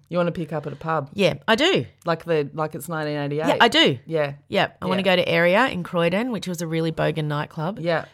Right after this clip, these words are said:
Speaker 2: Find someone and have a pash.
Speaker 1: I wanna go to Gobbles in Perth, which was another bogan
Speaker 2: Yep.
Speaker 1: nightclub that we went to that literally smelt like vomit and
Speaker 2: Yeah, yeah.
Speaker 1: cigarettes.
Speaker 2: Sticky, sticky floor.
Speaker 1: And then not remember their name.
Speaker 2: Yeah.
Speaker 1: Yeah. No, it doesn't, it just doesn't seem to work
Speaker 2: No,
Speaker 1: like
Speaker 2: I
Speaker 1: that
Speaker 2: don't think
Speaker 1: now.
Speaker 2: it happens. And I must say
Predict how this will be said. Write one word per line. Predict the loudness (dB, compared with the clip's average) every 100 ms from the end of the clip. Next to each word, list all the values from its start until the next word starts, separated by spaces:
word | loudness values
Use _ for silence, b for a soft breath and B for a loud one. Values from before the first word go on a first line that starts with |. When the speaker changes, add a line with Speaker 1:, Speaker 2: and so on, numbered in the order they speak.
| _
Speaker 2:
Find | -4 -4 -2
someone | -4 -2
and | -2
have | -2
a | -4
pash. | -4 -4 -4 -10 -16 -8
Speaker 1:
I |
wanna | -4 0
go | 2
to | 2
Gobbles | 0 0 -2 -6 -6
in | -8
Perth, | -4 -4 -4 -6 -12
which | -14
was | -10
another | -8 -6 -6
bogan | -4 -4 -4 -6 -2
Speaker 2:
Yep. |
Speaker 1:
nightclub | -2 -2 -4 -8
that | -8
we | -8
went | -10 -10
to | -10 -10
that | -8 -8
literally | -6 -8 -8 -12
smelt | -10 -10 -10
like | -10
vomit | -8 -8 -8
and | -2
Speaker 2:
Yeah, | 0
yeah. | 2 2
Speaker 1:
cigarettes. | 2 0 -6 -12
Speaker 2:
Sticky, | -8 -6 -8
sticky | -8 -8
floor. | -4 -2 -2 -6
Speaker 1:
And | -6 -4 0
then | 0 0
not | -2 -2
remember | -4 -6 -6
their | -6
name. | -8 -8 -12 -8
Speaker 2:
Yeah. | 2 2 2 -4 _
Speaker 1:
Yeah. | -2 0 0 -2
No, | -2
it | 0
doesn't, | -2 -2 -6
it | -8
just | -12 -8
doesn't | -4 -2
seem | -2 -4
to | -4
work | -6 -6 -6
Speaker 2:
No, | 0
Speaker 1:
like |
Speaker 2:
I | 2
Speaker 1:
that | 2
Speaker 2:
don't | 2
think | 2
Speaker 1:
now. | 2
Speaker 2:
it | 2
happens. | 0 -2 -6 -8 -14 _ _ 2
And | 4
I |
must | 4 2 2
say | 4 4 2